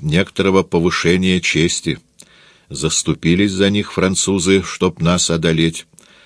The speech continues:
Однако визирь не послушался. Только упрямится, святых мест нам не отдаёт.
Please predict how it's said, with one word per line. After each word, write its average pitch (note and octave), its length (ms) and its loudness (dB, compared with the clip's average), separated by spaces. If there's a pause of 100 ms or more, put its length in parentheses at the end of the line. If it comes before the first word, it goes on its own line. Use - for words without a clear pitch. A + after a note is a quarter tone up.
(200)
Однако F#2+ 480 -2
визирь G2 480 2 (200)
не D#2+ 180 -2
послушался. C2 880 -4 (1040)
Только C3+ 540 4
упрямится, G2 920 0 (600)
святых E2+ 600 2
мест F#2 500 0
нам E2+ 320 2
не D#2 80 2
отдаёт. D2 760 -2